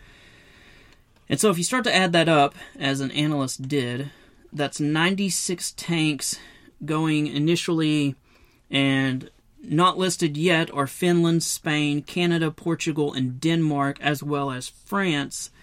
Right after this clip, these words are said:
And so the analyst was doing some guesstimates, and they're thinking about a hundred and thirty to a hundred and forty tanks in the first batch. I have a link to that in the source notes. All of this is incredibly good news,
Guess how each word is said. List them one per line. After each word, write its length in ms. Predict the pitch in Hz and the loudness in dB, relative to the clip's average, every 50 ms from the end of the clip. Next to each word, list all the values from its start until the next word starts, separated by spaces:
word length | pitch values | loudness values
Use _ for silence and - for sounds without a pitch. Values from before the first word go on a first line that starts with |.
| - - - - - - - - - - | -20 -20 -20 -20 -20 -20 -20 -14 -4 0
And 160 | 175 180 170 | 0 2 2
so 180 | - 202 185 180 | 4 4 4 6
the 160 | 175 175 175 | 6 4 4
analyst 440 | 175 175 170 165 160 160 156 - 165 | 4 4 4 2 2 0 -2 -2 -4
was 120 | 151 139 | -4 -2
doing 220 | 147 160 151 151 | 0 0 0 0
some 180 | 143 - 147 143 | 0 0 -2 0
guesstimates, 920 | 139 143 147 143 - - 147 139 139 - - - - - - - - - - | 2 2 0 0 -2 -2 -2 -2 -2 -4 -6 -8 -10 -8 -8 -8 -10 -10 -8
and 440 | - 143 143 143 143 139 135 139 147 | -4 -4 -2 -2 -2 -2 -2 -2 0
they're 120 | 180 190 | 0 0
thinking 300 | 175 - 202 170 170 160 | 0 0 0 0 2 2
about 240 | 151 143 147 143 - | 2 4 2 2 2
a 40 | 135 | 2
hundred 340 | 127 156 165 160 170 170 160 | 2 2 2 4 4 4 4
and 140 | 160 147 - | 4 2 2
thirty 340 | 151 139 143 143 139 139 131 | 2 2 4 4 2 2 0
to 140 | - 151 131 | 0 -2 -2
a 60 | 120 | 0
hundred 300 | 131 170 175 175 175 165 | 0 2 4 4 4 4
and 140 | 160 147 - | 4 2 0
forty 520 | - 151 143 143 143 139 139 135 131 - - _ - | 0 0 0 2 2 0 0 -2 -4 -6 -10 _ -12
tanks 540 | - - 165 143 131 131 131 - - - - | -6 -4 -2 0 0 0 -2 -4 -8 -8 -6
in 320 | 131 143 147 143 143 135 - - | -4 -2 -2 -2 -2 -4 -6 -10
the 360 | 123 131 135 135 135 135 135 | -12 -10 -8 -6 -6 -6 -8
first 640 | - - - - - 165 156 147 139 135 - - - - | -8 -10 -12 -8 -4 -2 -2 0 -2 -2 -6 -8 -12 -12
batch. 600 | 135 131 131 131 127 123 123 117 - - - - - - | -12 -10 -8 -6 -6 -6 -6 -6 -8 -8 -10 -12 -8 -4
I 40 | 147 | -2
have 120 | 165 165 | -2 0
a 60 | 156 139 | 0 0
link 260 | 139 156 170 165 - | 0 0 -2 -2 -4
to 100 | - 160 | -4 -4
that 280 | 147 147 143 139 131 - - - | -2 0 0 -2 -2 -6 -4 0
in 180 | - 170 165 | 0 2 2
the 60 | 151 143 | 2 0
source 420 | - - 151 143 139 135 - - | -4 -6 -6 -4 -6 -6 -6 -6
notes. 400 | 139 135 131 131 123 - - - - _ _ _ _ _ _ _ _ _ _ _ _ - - - - - - - _ _ _ _ _ _ _ _ _ _ _ | -6 -6 -6 -8 -8 -12 -14 -16 -18 _ _ _ _ _ _ _ _ _ _ _ _ -20 -20 -20 -20 -20 -20 -20 _ _ _ _ _ _ _ _ _ _ _
All 160 | - 185 196 | 4 4 4
of 60 | 185 175 | 6 4
this 180 | 175 160 - | 4 2 2
is 120 | 151 131 131 | 0 0 0
incredibly 920 | 131 120 - - - - - - - 190 196 180 160 151 127 131 131 123 | 0 -2 -2 -6 -12 -12 -12 -6 0 2 4 4 4 4 2 0 0 0
good 220 | 120 131 123 120 | 0 0 0 0
news, 420 | 120 120 117 107 104 - - - | -2 -2 -4 -6 -8 -10 -14 -18